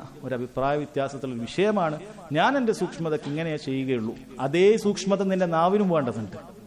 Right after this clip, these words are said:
നീ ഏതൊരു സൂക്ഷ്മത കാണിച്ചിട്ടാണ് അതിൽ നിന്ന് വിട്ടു നിൽക്കുന്നത്, അത്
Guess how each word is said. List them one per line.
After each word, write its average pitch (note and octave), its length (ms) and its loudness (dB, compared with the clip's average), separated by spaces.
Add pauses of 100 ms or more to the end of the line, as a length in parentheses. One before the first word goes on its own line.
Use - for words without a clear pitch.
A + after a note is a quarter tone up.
നീ E3 80 0 (120)
ഏതൊരു A#3 280 0
സൂക്ഷ്മത G3+ 380 2 (300)
കാണിച്ചിട്ടാണ് F#3+ 580 0
അതിൽ F3 140 0
നിന്ന് F3+ 180 2
വിട്ടു F3 220 0
നിൽക്കുന്നത്, G3 440 4 (480)
അത് F#3+ 160 6